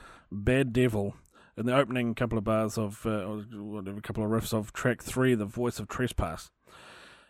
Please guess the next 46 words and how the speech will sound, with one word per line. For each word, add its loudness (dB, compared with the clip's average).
And 2
the 6
rest 8
of 8
it, 4
the 0
sort 4
of 0
quirky 6
inclusions, 4
I 2
guess 0
it -4
must 2
be 2
that 0
kind -2
of, -4
I -8
don't -6
know -2
what -2
you -8
call -8
it, -12
jazz -2
or -2
the -4
swing -2
or 0
whatever, 0
is 2
fairly 6
well 10
right 10
up 2
my 4
alley 8
because, 2
uh, 6
uh, 0
of -2
highly, 0
uh, 0
my, 4
my, 4